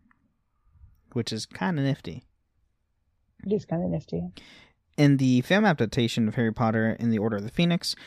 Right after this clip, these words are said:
Speaker 1: Fred and George Weasley have a firework, a Chinese, or fi-, a firework dragon chase Dolores Umbridge through the Great Hall, which is great.
Speaker 2: It's a great
Speaker 1: Which is,
Speaker 2: time.
Speaker 1: which is
Speaker 2: Yep.
Speaker 1: another great reference in that film, uh, next to the Ki-, uh, Kingsley, uh, quote.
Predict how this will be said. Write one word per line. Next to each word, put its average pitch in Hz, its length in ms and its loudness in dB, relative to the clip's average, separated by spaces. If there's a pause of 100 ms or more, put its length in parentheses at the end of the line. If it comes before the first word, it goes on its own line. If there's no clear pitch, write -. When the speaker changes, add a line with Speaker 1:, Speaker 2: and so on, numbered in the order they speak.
(140)
Speaker 1:
Fred 147 220 8
and 131 160 6
George 120 220 4
Weasley 117 360 2
have 117 160 -2
a 107 60 -4
firework, 151 460 0
a - 80 -8
Chinese, 117 760 2 (100)
or 117 120 0
fi-, 156 260 6
a 120 140 4
firework 190 540 2
dragon 147 500 0
chase - 400 -2
Dolores 117 400 2
Umbridge 156 420 -2
through 127 180 -4
the 135 120 -6
Great - 360 -10
Hall, - 360 -8 (1300)
which 131 160 -2
is 110 120 -4
great. 87 240 -8
Speaker 2:
It's - 100 -18
a - 20 -20
great - 140 8
Speaker 1:
Which 160 100 2
is, 156 60 10
Speaker 2:
time. 147 180 4
Speaker 1:
which 147 180 4
is 147 120 2
Speaker 2:
Yep. 147 80 2
Speaker 1:
another 147 400 6
great 147 240 6
reference 131 500 2
in 127 80 -2
that 120 240 0
film, 120 420 0 (400)
uh, 117 160 2
next 117 360 0
to 135 100 2
the 113 80 2
Ki-, - 260 -8
uh, 101 380 -2
Kingsley, 123 720 0 (160)
uh, 104 300 0 (260)
quote. 127 340 4